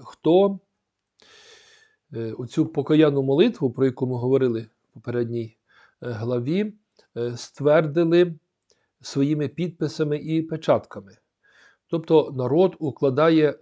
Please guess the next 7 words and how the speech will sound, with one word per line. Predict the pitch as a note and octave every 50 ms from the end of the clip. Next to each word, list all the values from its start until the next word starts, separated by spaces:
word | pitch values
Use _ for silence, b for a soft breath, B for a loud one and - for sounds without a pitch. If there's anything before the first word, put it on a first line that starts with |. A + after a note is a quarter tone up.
| _ -
заповіт | D#3 B2+ A2+ A2+ D3 D3 D3 D3 D3 D3 F3 E3 A#2 - _ _ A#2+
з | A#2 G#2
Господом | A#2 B2+ C#3 C3 - - C3+ A#2 A#2 A2+ A2+
Богом, | A2 C3 E3 E3 E3 F3 E3 E3 D#3 _ C#3+
ну | D#3 G3
і | F#3 E3+
клянеться, | D#3+ - - C3 B2+ A#2+ C3 C#3+ E3+ F3+ E3+ - - -